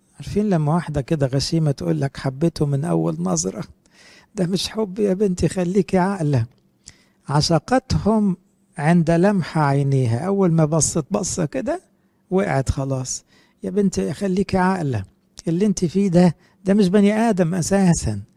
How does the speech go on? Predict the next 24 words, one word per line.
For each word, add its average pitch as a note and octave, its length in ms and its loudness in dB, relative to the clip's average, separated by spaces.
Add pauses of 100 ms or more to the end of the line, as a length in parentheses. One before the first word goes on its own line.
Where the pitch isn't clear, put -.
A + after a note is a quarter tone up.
(420)
ده F#3+ 100 2
شيطان A3+ 400 2
لابس G3 460 2
عامل F3 480 -2
فيها F3 300 0
بني E3 460 0
آدم. A#2+ 240 -2 (1120)
آه، E3 180 2
"وأرسلت F#3 760 2
إليهم F#3 500 4
رسلا F#3 420 2
إلى E3+ 260 2 (120)
أرض E3 160 -2
الكلدانيين"، D#3+ 720 2
بقت D#3+ 300 -2
السامرة E3+ 580 2
وأورشليم F3+ 840 0
عمالين D#3+ 480 2
يحايلوا G#3+ 720 2
أشور: G#3 360 2
"ما F3 140 4
تيجوا G#3+ 400 0
إيه؟ F#3 340 2 (420)
تحتلونا، D3+ 800 2